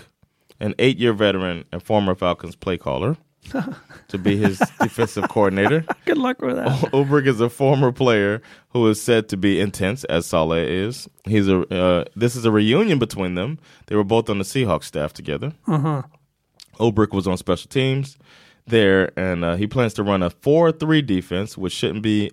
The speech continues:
Speaker 1: a tough transition from the Gase era,
Speaker 2: Mm.
Speaker 1: 'cause the personnel is pretty set up like that. He says he works his players, he wants his players to outwork the other team,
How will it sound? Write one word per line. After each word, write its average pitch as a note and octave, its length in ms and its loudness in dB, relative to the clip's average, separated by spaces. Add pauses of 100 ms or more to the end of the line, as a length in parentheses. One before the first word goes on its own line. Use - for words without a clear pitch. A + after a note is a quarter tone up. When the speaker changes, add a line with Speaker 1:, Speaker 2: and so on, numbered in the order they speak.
Speaker 1:
a F#2 100 -2
tough G#2+ 240 0
transition G#2+ 560 0
from F#2 200 -2
the F2+ 60 2
Gase B2+ 300 4
era, E2 300 0 (160)
Speaker 2:
Mm. D3+ 260 2 (360)
Speaker 1:
'cause G2 180 -4
the F#2+ 100 0
personnel F#2 480 2
is E2 100 -4
pretty E2+ 200 -2
set E2 220 -2
up E2 100 -4
like D2+ 160 -4
that. G2+ 180 -4 (360)
He B2+ 80 -4
says C3+ 180 0
he C3 80 2
works C3+ 320 0
his B2 180 -2
players, B2+ 520 0
he C3+ 100 -2
wants C#3+ 240 0
his C3+ 80 -6
players C3+ 240 2
to - 140 -6
outwork C#3+ 420 0
the C#3 80 0
other B2 220 0
team, G2+ 440 -2